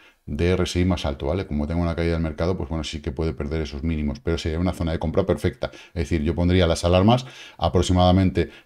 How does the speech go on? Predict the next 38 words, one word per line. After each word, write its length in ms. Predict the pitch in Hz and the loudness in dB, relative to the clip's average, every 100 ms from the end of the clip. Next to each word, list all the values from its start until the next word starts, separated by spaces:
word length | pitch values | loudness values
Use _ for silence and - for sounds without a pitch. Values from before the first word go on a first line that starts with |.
| - | -2
en 100 | 87 | 0
la 100 | 85 | 2
zona 220 | 98 82 | 2 2
de 60 | |
cero 240 | 78 101 90 | 2 2 2
cero 200 | 90 90 | 4 4
dos 280 | 120 139 - _ _ _ _ _ _ | 4 2 -8 _ _ _ _ _ _
y 140 | 95 | 2
a 100 | 92 | 2
partir 300 | 90 82 92 | 2 2 2
de 80 | 92 | 6
ahí, 180 | 98 120 | 6 4
si 160 | - | 2
la 160 | 90 85 | 2 2
pierde, 400 | 98 101 131 131 | 2 4 4 0
es 100 | - | -4
compra, 300 | 80 76 90 | -4 0 2
vamos, 360 | 82 85 73 - | 2 0 -4 -10
sí 220 | - 98 | -2 2
o 60 | 90 | 2
sí. 260 | 90 78 - - - _ | 0 -4 -10 -18 -18 _
E 200 | 101 104 | 2 8
I 60 | 110 | 8
N 120 | 107 | 8
J 240 | 104 110 | 6 6
también 240 | 110 110 120 | 8 8 8
un 80 | 110 | 8
tres 140 | 107 | 8
veintiocho, 720 | 113 101 120 131 151 160 - | 6 6 6 6 4 0 -4
llegando, 680 | - 85 107 113 139 127 95 | -6 4 8 10 10 8 4
¿veis? 200 | 90 127 | 2 0
Está 160 | - 104 | -2 -2
acumulando 360 | 104 101 95 90 | 2 2 4 4
ahora 120 | 90 | 4
mismo 200 | 131 143 | 2 2
en 60 | |
esta 180 | 110 92 | 2 0
zona. 320 | - 139 160 | 2 4 2